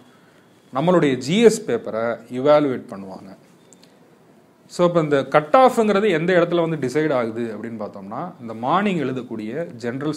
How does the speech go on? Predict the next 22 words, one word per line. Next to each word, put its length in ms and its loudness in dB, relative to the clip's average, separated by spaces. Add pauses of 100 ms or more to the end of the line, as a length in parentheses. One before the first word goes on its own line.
studies 320 -10
ஜி 140 -8
எஸ் 220 -2
பேப்பர்ல 400 -12
தான். 120 -18 (1300)
So, 420 6
இப்ப 160 0
ஜி 200 0
எஸ் 260 4
பேப்பர்ல 520 -2
cut 220 0
ஆஃப்னுடைய 440 4 (100)
trend 580 0
எப்படின்னு 220 -6
பார்த்தோம் 480 -4
அப்படின்னா, 460 -6 (400)
நார்மலா 460 4
trend 320 -4
அப்படிங்கிறது 760 -6 (960)
நைன்டி 500 2
எயிட் 180 2 (100)
மார்க்ஸ்லேருந்து 800 -4